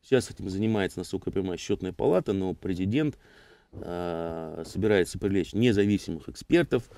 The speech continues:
дабы оценить эффективность расходования бюджетных средств, а, и в результате этой оценки попытаться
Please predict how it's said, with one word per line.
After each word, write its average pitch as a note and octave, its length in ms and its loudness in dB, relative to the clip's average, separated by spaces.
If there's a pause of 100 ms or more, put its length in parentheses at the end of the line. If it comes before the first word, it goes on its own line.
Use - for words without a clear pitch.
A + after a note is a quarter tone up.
(380)
дабы G2+ 540 4 (1080)
оценить B2+ 480 4
эффективность G2+ 580 0
расходования G2+ 420 0
бюджетных F#2+ 500 -2
средств, D#3 380 2 (120)
а, F#2+ 360 -2 (360)
и G2+ 160 0
в F#2+ 80 0
результате G2 480 0
этой E2+ 180 -2
оценки C3 580 0 (480)
попытаться G2+ 680 0